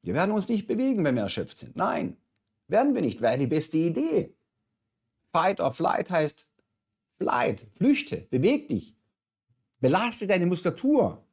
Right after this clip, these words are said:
Aber geht das überhaupt, wenn ich nicht geschlafen habe? Geht es überhaupt, wenn ich mich nicht gesund ernähre, wenn ich energielos bin? Nein, das geht auch nicht.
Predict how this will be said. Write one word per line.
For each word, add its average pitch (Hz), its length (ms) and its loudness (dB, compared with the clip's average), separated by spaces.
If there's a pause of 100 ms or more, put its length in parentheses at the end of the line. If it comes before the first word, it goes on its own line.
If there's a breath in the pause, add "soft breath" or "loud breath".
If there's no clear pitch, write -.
(320)
Aber 131 140 -12
geht 277 240 0
das 233 120 -4
überhaupt, 151 360 2
wenn 135 60 4
ich 131 60 2
nicht 143 140 -2
geschlafen 185 540 0
habe? 147 340 0 (240 soft breath)
Geht 214 160 0
es 214 100 -4
überhaupt, 170 300 0
wenn 147 80 0
ich 139 80 -4
mich 139 140 0
nicht 139 140 -2
gesund 127 240 -2
ernähre, 196 240 0
wenn 151 80 0
ich 127 140 -2
energielos 135 800 2
bin? - 220 -16 (220)
Nein, 180 440 0
das 165 160 -2
geht - 160 -2
auch 220 280 -2
nicht. - 280 -14